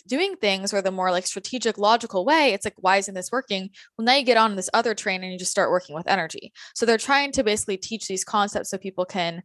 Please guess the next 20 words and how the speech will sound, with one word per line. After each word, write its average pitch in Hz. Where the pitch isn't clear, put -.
make 202
that 175
shift -
more 190
fluidly. 131
And 208
so 202
it's 226
all 285
about, 190
you 220
know, 208
really 226
how 233
to 226
raise 190
your 180
frequency, 247
because 214
that's 180